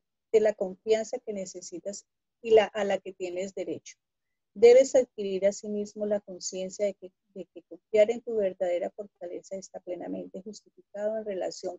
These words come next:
con todo y en todas circunstancias. En la última fase de cada sesión de práctica,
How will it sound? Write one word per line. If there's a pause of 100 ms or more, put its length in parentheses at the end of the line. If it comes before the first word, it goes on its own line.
con
todo
y
en
todas
circunstancias. (1120)
En
la
última
fase
de
cada
sesión
de
práctica,